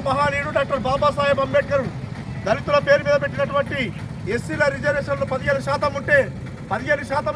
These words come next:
యాభై తొమ్మిది కులాలకు సమానంగా పంపిణీ జరిగినప్పుడు అసమానతలు, అణిచివేత, మరి అదేవిధంగా పేదరికం మాకు మిగిలింది కాబట్టే యాభై ఎనిమిది కులాలు మరి అభివృద్ధికి నోచుకోలేదు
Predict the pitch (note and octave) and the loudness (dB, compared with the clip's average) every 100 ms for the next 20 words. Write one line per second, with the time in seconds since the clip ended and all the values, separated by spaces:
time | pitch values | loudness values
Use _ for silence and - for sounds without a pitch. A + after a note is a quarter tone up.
0 | C#4 C#4 D4 D4 C#4+ B3+ C4+ D#4 D4+ D4 | 0 0 0 -2 -4 -4 0 2 2 0
1 | D4 G#3+ - - - A#3 C4 D#4 D#4 D4+ | -2 -4 -6 -10 -6 -2 0 0 0 -4
2 | C4 C4 D#4+ C#4 C#4 D4+ D4+ D#4 D4 G#3+ | -4 -4 -4 -4 0 2 2 0 -2 -2
3 | - - - G#3+ D4 D4 D4 D4 D4 D4 | -6 -10 -6 -4 -2 0 0 0 0 -2
4 | G#3 - - G#3 B3+ D#4 D4 C#4+ D4+ B3+ | -4 -4 -2 -2 -2 0 2 4 2 2
5 | F3 - - B3 D#4 C#4 E3+ - - - | -2 -10 -4 0 0 -2 -4 -8 -10 -6
6 | G#3 D#4 D4 D4 D4+ D4+ C#4 F#3+ - G#3 | -2 0 0 0 2 2 2 2 -2 0
7 | D4+ D#4+ D#4+ D4 B3+ - - - - C4+ | 4 2 2 -2 -4 -6 -10 -10 -2 -2
8 | - A#3 A3+ E4+ E4+ D#4+ C#4+ C#4+ - C#4+ | -2 -4 -4 -2 -4 0 0 2 2 4
9 | B3+ - - - - G#3+ C#4 C#4 C#4 C4+ | 2 0 -10 -10 -2 0 0 0 -2 -4
10 | C4 B3+ D4 D4+ C#4+ A3+ - - - - | -6 0 4 4 2 -2 -6 -10 -10 -10
11 | - A3 C4+ C4+ - - - - - C#4 | -6 -4 -2 -4 -6 -6 -6 -4 -4 -4
12 | - - A#3 C4+ - D4 C#4+ C#4 | -4 -4 0 0 2 2 4 2